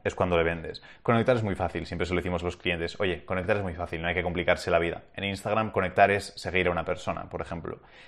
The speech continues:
es decirle una frase, saludarle. Cuando estamos por la calle le decimos a alguien, "Hey, buenos días", y después es cuando creamos la relación. Entonces, conectarlo es muy difícil, pero crear la relación sí que hay como algunos factores y algunas cositas que sí que tenemos que, que tener en cuenta.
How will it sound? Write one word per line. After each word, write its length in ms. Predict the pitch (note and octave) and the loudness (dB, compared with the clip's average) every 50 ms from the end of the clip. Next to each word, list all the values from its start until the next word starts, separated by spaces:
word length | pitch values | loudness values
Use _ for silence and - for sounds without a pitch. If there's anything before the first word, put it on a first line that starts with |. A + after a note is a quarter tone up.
| - - | -4 0
es 340 | F2 E2+ - - - - - - - - - - - | 0 0 0 -2 -10 -14 -16 -20 -20 -20 -18 -14 -12
decirle 480 | G2 F#2+ F2+ F2+ F#2 F2+ A2 G2 F#2+ | -10 -6 -2 -2 0 0 0 0 2
una 140 | G2 F#2 E2+ | 2 2 2
frase, 320 | - F2 F2+ F2 - - - - | 2 2 0 0 0 -4 -10 -6
saludarle. 600 | - F#2+ E2+ E2 E2+ F#2 F#2 F2 E2+ D#2+ - - - | -2 -2 0 4 6 6 6 4 2 -2 -4 -6 -8
Cuando 200 | - F2 F2 F2 | -6 -6 -4 -4
estamos 200 | E2+ - G2 F#2+ - | 0 2 2 2 2
por 100 | - F#2+ | 2 4
la 100 | F#2+ F2+ | 6 6
calle 260 | G2 G2 G2+ G#2 G#2 | 8 8 8 8 6
le 80 | G2+ F#2+ | 6 4
decimos 280 | E2+ F#2 F#2 F2+ - | 0 0 -4 -2 2
a 60 | F#2 | 2
alguien, 420 | F2+ F2+ F2+ F#2 F#2 F2+ F2+ F2+ - - | 2 4 4 2 2 0 -2 -6 -6 -2
"Hey, 120 | G2 G2 | 0 2
buenos 280 | G2 G2+ G2 G2 F#2+ F#2+ | 2 2 2 2 0 2
días", 380 | G#2 G2+ G2+ G#2+ A#2 - - - - - - - | 4 4 4 4 2 0 -8 -16 -18 -18 -10 -4
y 100 | - A2 | 0 2
después 300 | G2 F2+ E2+ - - F2 | 2 2 2 2 0 -2
es 100 | F#2 F2+ | -2 -2
cuando 200 | - G2 F2+ F2 | -2 -2 -2 0
creamos 300 | E2 E2+ E2 E2 E2+ E2 | 0 0 0 0 0 0
la 80 | F2 E2+ | 0 0
relación. 320 | D#2+ E2+ E2+ - - E2 | 0 -2 -6 -6 -6 -6
Entonces, 280 | E2+ D#2+ F2+ F2+ - - - - - - - - | -4 -2 -2 -2 -2 -4 -12 -16 -18 -20 -4 0
conectarlo 380 | - A#2+ A2+ G#2 C3 B2+ B2 A2+ | 4 4 6 6 4 4 4 2
es 40 | |
muy 120 | G#2 G2+ F2 | 0 0 -2
difícil, 300 | E2 F2 E2+ F2+ E2+ - | -4 -4 -4 -6 -4 0
pero 320 | - G2+ G2 G2 G2 G2 G2 | 2 4 4 4 4 2 2
crear 240 | F2+ G2+ G#2 A#2 C3 | 2 4 4 4 4
la 100 | C3 B2+ | 2 0
relación 520 | A#2 A#2+ A2+ - - A#2 A#2+ A#2+ A#2+ - | 0 -2 -2 -2 0 0 -2 -2 -4 -6
sí 160 | - - A2+ | -6 -6 -2
que 80 | - G#2 | 0 0
hay 280 | G2+ G2+ F#2 - - - _ _ _ _ _ _ _ _ - - - - - - | 0 0 -2 -4 -10 -20 _ _ _ _ _ _ _ _ -20 -18 -18 -18 -8 -2
como 160 | - G2+ F#2 | 2 4 4
algunos 260 | F2+ F2 F#2+ G#2 A2 | 4 4 2 0 -2
factores 420 | - G#2+ F#2+ E2+ - G2+ G2 G2+ - | 0 -2 0 2 4 4 4 4 4
y 40 | G2 | 0
algunas 240 | F#2 F#2+ F#2 F2 | 0 -2 -2 -4
cositas 340 | - - F#2 G2 F#2 F2+ - | -4 -6 -2 0 0 0 0
que 80 | - F2+ | -2 -6
sí 100 | - F#2+ | -6 -4
que 120 | - F2 | -4 -4
tenemos 320 | F#2+ F#2+ F#2 F#2 F2+ - - | -2 -2 -2 -4 -4 -6 -2
que, 420 | - G2 F2+ F2+ F2 E2 E2 - - - - - - - | 0 2 4 4 4 2 0 -4 -12 -20 -20 -20 -20 -6
que 100 | - - | -4 -2
tener 200 | F#2+ A2 G2 F#2+ | 0 2 2 2
en 100 | F#2+ F#2+ | 2 2
cuenta. 380 | F#2 - G2 G2 F#2 F2+ F#2 - | 2 2 2 2 2 0 -2 -2